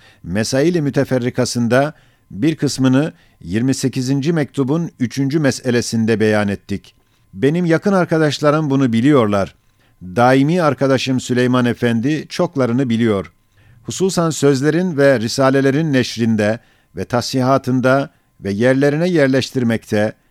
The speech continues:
ve tesvit ve tebyizinde fevkal me'mul kerametkârane bir teshilata mazhar oluyoruz.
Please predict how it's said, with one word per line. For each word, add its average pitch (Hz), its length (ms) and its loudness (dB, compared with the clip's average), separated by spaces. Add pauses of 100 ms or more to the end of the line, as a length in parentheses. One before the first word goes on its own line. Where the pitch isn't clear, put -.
(260)
ve 104 100 -4
tesvit 151 500 -4
ve 156 100 0
tebyizinde 123 880 0 (360)
fevkal 160 400 0
me'mul 131 560 0
kerametkârane 135 1080 0
bir 123 240 0
teshilata 123 760 0
mazhar 110 340 0
oluyoruz. 104 600 -2